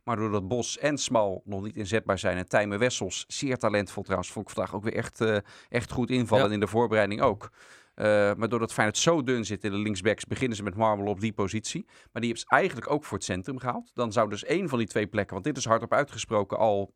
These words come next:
Speaker 1: bezet zijn. En dan krijg je dus met Watanabe, wat ik de beste verdediger van Feyenoord vorig seizoen vond, Ahmed Hodzic, eh, eh, Sint-Juste, eh, Kraaienveld, Belen die op een gegeven moment terugkomt, zou je dus eigenlijk nog vijf man voor die,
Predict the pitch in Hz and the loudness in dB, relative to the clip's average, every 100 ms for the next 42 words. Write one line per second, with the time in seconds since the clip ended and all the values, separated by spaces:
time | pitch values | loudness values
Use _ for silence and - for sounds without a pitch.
0 | _ 104 101 190 - 90 92 190 _ _ | _ -4 0 0 0 -4 -4 -10 _ _
1 | _ _ _ _ _ 139 175 135 95 104 | _ _ _ _ _ 0 4 4 2 2
2 | 98 92 - - _ _ _ - 110 - | 0 0 -2 -6 _ _ _ -6 -6 -2
3 | 107 110 104 113 139 90 104 _ - 101 | 0 4 4 2 2 0 -6 _ -14 -12
4 | 98 _ 107 110 - 107 101 104 98 95 | -14 _ -2 -2 -2 -4 2 2 0 -4
5 | 98 - 127 131 - 104 92 - 104 98 | -6 -2 -2 -2 -6 -8 -8 -10 -6 -6
6 | - 107 - - _ _ _ 95 - 104 | -4 -8 -8 -18 _ _ _ -2 -2 -4
7 | 107 123 120 117 - - - _ _ _ | -2 -2 -4 -2 -4 -6 -12 _ _ _
8 | _ 98 90 92 90 92 98 90 - 147 | _ -6 -4 -2 -2 -4 -4 -2 -2 -2
9 | 120 123 - 104 98 _ _ - 104 127 | 0 -2 0 -2 -2 _ _ -2 0 2
10 | 135 131 113 113 107 - 107 127 151 139 | 2 2 2 2 2 -4 0 4 4 2
11 | 117 113 113 107 104 117 104 110 117 - | 0 -2 0 -2 -2 -4 -4 -4 -6 -10
12 | - - 110 107 117 117 117 - 131 131 | -8 -2 -2 2 0 0 -4 0 2 2
13 | 117 123 117 123 120 120 | 2 2 2 2 0 -4